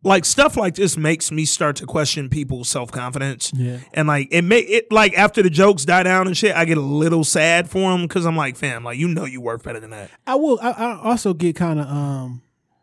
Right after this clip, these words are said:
Speaker 2: when you think about the, the gentleman in this situation,
Speaker 1: Yeah.
Speaker 2: and they've had discussions and saying, "Hey, I am going through some financial hardships."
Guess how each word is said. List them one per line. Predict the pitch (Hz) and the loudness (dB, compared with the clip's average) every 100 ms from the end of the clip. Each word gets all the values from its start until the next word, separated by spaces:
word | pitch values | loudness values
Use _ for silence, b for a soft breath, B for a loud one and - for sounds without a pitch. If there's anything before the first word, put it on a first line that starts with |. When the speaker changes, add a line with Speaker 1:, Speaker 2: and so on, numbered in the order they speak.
| _ - | _ -2
Speaker 2:
when | 226 | -2
you | |
think | 233 240 | 0 0
about | 190 170 | 0 0
the, | 147 | -2
the | 139 131 139 | -4 -2 -2
gentleman | 139 185 160 143 | 0 0 2 0
in | 135 | 0
this | 135 | -2
situation, | - 135 131 135 123 127 | -4 -4 -4 -4 -6 -6
Speaker 1:
Yeah. | 120 147 135 117 - - | -4 -2 -2 -4 -12 -8
Speaker 2:
and | 147 135 127 | -6 -4 -4
they've | 165 160 | -2 -2
had | 180 156 | -2 -2
discussions | 143 - 170 156 156 135 | -4 -4 -2 -2 -2 -2
and | 143 | -4
saying, | 139 139 | -4 -2
"Hey, | 135 160 147 131 b b _ | -2 -2 -4 -8 b b _
I | 151 | -4
am | 156 160 | -2 0
going | 160 156 | 2 2
through | 135 156 | 0 0
some | 147 | -2
financial | 131 151 156 151 143 131 | -2 -2 0 0 -2 -2
hardships." | 175 190 - 151 131 123 | -2 -2 -2 -2 -2 -8